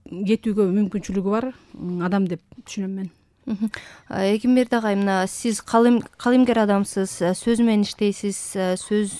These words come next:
Speaker 2: э, маңыз деген кандай экенин жакшы түшүнөсүз. Анан азыр кыргыз журналисттери коом, э, кесип алдында милдетин так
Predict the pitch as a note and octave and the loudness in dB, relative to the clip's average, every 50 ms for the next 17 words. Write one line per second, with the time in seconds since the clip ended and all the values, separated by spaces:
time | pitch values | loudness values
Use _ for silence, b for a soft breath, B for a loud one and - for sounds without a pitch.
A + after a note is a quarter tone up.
0 | - - F#3 F#3 F#3 F3+ F3+ F3 E3 - F#3+ F#3+ F#3+ G3 G#3 G#3 G3+ - - G3 | -10 -6 -4 -2 -2 0 0 -2 -2 -4 -4 -4 -2 -2 -2 -2 -2 -4 -6 -6
1 | F#3+ F#3+ F#3 F3+ - - - G#3 G3+ G3 F#3+ - - F#3 F3+ F3 E3+ B B B | -6 -6 -6 -8 -10 -8 -6 -4 -4 -4 -6 -6 -6 -6 -6 -6 -8 B B B
2 | B B B B B - G3+ G3 - - - G3+ F#3 F3 - - - A3 G#3+ A3 | B B B B B -4 -4 -4 -4 -2 -2 -2 -2 -2 -4 -2 0 0 0 0
3 | G#3+ - - G3 G3 G3 G3 G3 G#3+ G#3+ A3+ G#3+ - - - A3+ A#3 B3 G#3 - | 0 -2 -4 -2 -2 0 2 2 0 0 -2 -4 -6 -4 -4 -2 0 -2 -2 0
4 | - A3 G#3+ G#3 G#3 - - - G#3+ G3 F#3+ F3+ F3 - - - A3 A3+ A3+ A3 | 2 2 2 2 2 -2 -4 -2 0 2 2 2 0 -2 -6 -2 0 2 4 4
5 | G#3 F#3+ - B B B B B B B B - F3 F#3 F#3+ A3 A3+ G#3 - A#3+ | 2 2 -2 B B B B B B B B -4 -4 -2 0 0 0 0 2 2
6 | A#3 A3+ A3+ A#3 A#3 A#3 A3+ A3 A3 A3+ G#3+ G#3 A#3 A3+ - A3 G#3 - A3 A3 | 4 4 4 4 2 2 4 4 2 2 2 2 2 2 2 0 0 0 -2 -4